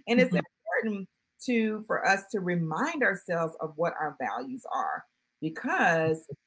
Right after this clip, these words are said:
Speaker 1: we start to make choices based on our values and not based on external expectations or what somebody else is doing or what another company is doing, right? But what are, what is our values? What is my, my values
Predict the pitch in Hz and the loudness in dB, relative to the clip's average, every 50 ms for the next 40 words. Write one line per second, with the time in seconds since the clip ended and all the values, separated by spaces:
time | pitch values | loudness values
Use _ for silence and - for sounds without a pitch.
0 | _ 170 185 202 196 190 170 - - - 196 196 190 180 - - 185 170 165 165 | _ -6 -4 -4 -4 -4 -6 -8 -6 -2 0 0 0 0 -2 -4 -2 -2 0 0
1 | 151 - - - - - - 180 160 160 160 - - 143 139 135 131 131 - - | -2 -2 -6 -10 -12 -6 0 2 2 2 0 -2 -2 -2 -2 -2 -4 -6 -10 -14
2 | _ _ - 147 147 151 147 - - - 147 143 143 120 131 131 113 131 113 92 | _ _ -2 0 0 0 -2 -6 -8 -8 -6 -4 -2 -4 -4 -4 -2 -2 -2 -2
3 | 92 - - - - - - - 147 143 151 160 160 - 156 - 156 156 165 - | -4 -6 -8 -12 -12 -10 -8 -6 -2 0 2 2 2 2 4 4 4 4 2 -2
4 | - - 147 147 131 - - - 156 151 - - - - 165 160 160 156 156 151 | -4 -4 -4 -4 -4 -6 -4 -4 -4 -2 -4 -8 -4 -2 0 0 0 0 0 0
5 | 156 151 151 - _ _ _ _ _ _ - 139 135 - - - 151 - 226 - | 0 0 -2 -4 _ _ _ _ _ _ -6 -4 -4 -4 -4 -2 -2 -2 -2 -2
6 | - 269 269 247 240 233 - 208 190 180 175 165 143 143 151 147 - - 190 190 | 2 2 4 4 2 0 -2 -2 -2 0 0 0 2 2 0 -2 0 -2 -4 0
7 | 196 196 180 165 170 175 185 208 214 - 180 175 160 156 156 147 147 139 135 135 | 2 2 2 2 4 2 2 2 0 -2 -6 -6 -4 -4 -4 -4 -4 -6 -2 0
8 | 151 160 165 160 160 175 185 196 202 190 - - 151 139 135 - 135 131 117 127 | 2 2 2 2 4 4 4 4 2 0 -2 -4 -6 -6 -6 -6 -6 -6 -6 -6
9 | 135 - - 147 135 131 123 123 127 123 131 135 143 143 147 156 - _ _ _ | -8 -10 -10 -8 -6 -6 -4 -4 -4 -4 -2 -2 -2 -4 -6 -8 -12 _ _ _
10 | _ _ 156 156 151 151 160 196 233 262 - - - 165 160 160 165 202 247 311 | _ _ 2 2 2 2 2 4 4 4 2 2 0 0 0 0 0 0 0 0
11 | 320 - - - 151 156 165 170 170 156 131 123 131 131 123 104 104 92 120 180 | -2 -4 -4 -2 0 2 2 2 2 0 0 0 0 -2 -4 -6 -8 -8 -6 -6
12 | 220 - - - _ _ _ _ 190 196 190 - - 156 147 139 131 151 151 156 | -6 -6 -10 -14 _ _ _ _ -2 -2 -2 -2 -2 -2 -2 -2 -2 0 0 2
13 | 165 190 220 196 170 151 131 123 139 147 147 151 - | 4 4 4 4 2 2 2 0 0 -2 -6 -8 -10